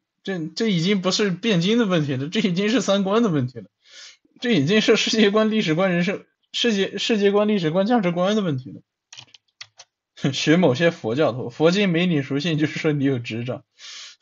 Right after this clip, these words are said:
<laughs> 嗯，操，我没绷住，我，我没绷住这个，我没，<laughs> 这，这句话我真没绷住，我操。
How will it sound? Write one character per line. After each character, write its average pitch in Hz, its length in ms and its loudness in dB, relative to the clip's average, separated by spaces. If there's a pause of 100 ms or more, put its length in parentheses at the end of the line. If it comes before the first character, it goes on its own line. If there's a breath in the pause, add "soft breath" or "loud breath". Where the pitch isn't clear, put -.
(3000 loud breath)
<laughs> 240 260 -2 (140)
嗯， 139 260 -10 (1400 loud breath)
操， 151 220 4
我 113 100 0
没 135 180 0
绷 151 240 -2
住， 120 280 -8 (920)
我， 139 280 -18
我 139 180 -6
没 147 140 -2
绷 160 200 -2
住 170 160 -4
这 131 100 -4
个， 117 220 -8
我 127 200 -10
没， 143 120 -6 (120)
<laughs> 156 120 -6
这， 196 140 -8
这 180 240 -2
句 180 160 -4
话 175 160 0
我 127 160 -2
真 143 180 -8
没 120 140 -6
绷 120 180 -14
住， 117 220 -16
我 - 80 -18
操。 - 160 -20